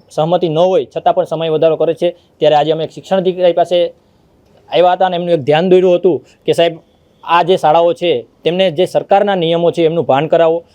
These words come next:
આ શાળાઓ પોતાને સરકારથી પણ ઉપર હોય એવું માની રહી છે. સરકાર પણ જ્યારે બાળકો માટે અને વિદ્યાર્થીઓ માટે વિચારતી હોય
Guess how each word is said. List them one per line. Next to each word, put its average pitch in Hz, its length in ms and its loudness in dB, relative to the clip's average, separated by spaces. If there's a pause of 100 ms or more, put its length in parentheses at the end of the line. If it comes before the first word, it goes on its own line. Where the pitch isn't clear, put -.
(140)
આ 151 60 -2
શાળાઓ 175 380 0
પોતાને 185 360 -2
સરકારથી 185 460 0
પણ 185 160 0
ઉપર 175 340 0
હોય 180 140 0
એવું 165 180 0
માની 160 180 -2
રહી 160 180 2
છે. 170 220 -8 (300)
સરકાર - 340 0
પણ 226 260 -2 (680)
જ્યારે 180 200 2
બાળકો 170 340 0
માટે 190 380 0
અને 156 240 -6
વિદ્યાર્થીઓ 165 400 0
માટે 175 200 2
વિચારતી 165 400 0
હોય 139 220 0